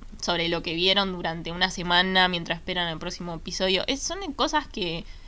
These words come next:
que, que, que nada, por, por, por cuestiones de tecnología y porque el mundo cambió, ya, ya no existe.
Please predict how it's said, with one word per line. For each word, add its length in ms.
que, 200
que, 180
que 180
nada, 280
por, 320
por, 260
por 180
cuestiones 380
de 120
tecnología 540
y 20
porque 240
el 140
mundo 400
cambió, 460
ya, 280
ya 200
no 80
existe. 520